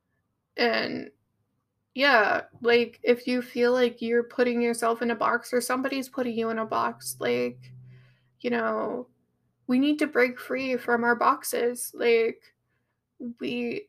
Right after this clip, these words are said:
should not be in these figurative boxes anymore. Like, we need to break out of our boxes.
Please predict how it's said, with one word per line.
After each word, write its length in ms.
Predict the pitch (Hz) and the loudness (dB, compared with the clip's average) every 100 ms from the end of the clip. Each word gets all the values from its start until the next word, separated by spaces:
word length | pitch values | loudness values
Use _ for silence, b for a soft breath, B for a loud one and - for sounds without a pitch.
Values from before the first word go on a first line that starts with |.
| - | -6
should 280 | - 254 247 | 0 2 2
not 600 | 240 254 254 - - - 269 240 | 2 2 0 -4 -12 -12 -8 -4
be 480 | 233 233 233 226 226 b b b - | -2 0 0 -2 -6 b b b 4
in 220 | 254 233 | 6 6
these 380 | 233 233 220 - _ | 4 2 0 -8 _
figurative 800 | - 254 214 240 233 240 226 226 | 2 2 4 2 4 2 2 2
boxes 680 | 214 220 - 214 220 220 - - | 0 0 -4 -2 -2 -2 -6 -2
anymore. 720 | 226 214 214 226 226 233 240 | 0 0 -2 -2 -4 -4 -4
Like, 240 | 226 220 - | -4 -4 -6
we 140 | 240 | -6
need 300 | 233 240 226 | -2 0 -2
to 120 | 240 233 | -2 -4
break 280 | 220 214 214 | -2 -2 0
out 200 | 214 220 | 0 -2
of 120 | - | -2
our 200 | 226 233 | -4 -2
boxes. 580 | - 240 - - 247 | -4 -6 -8 -8 -8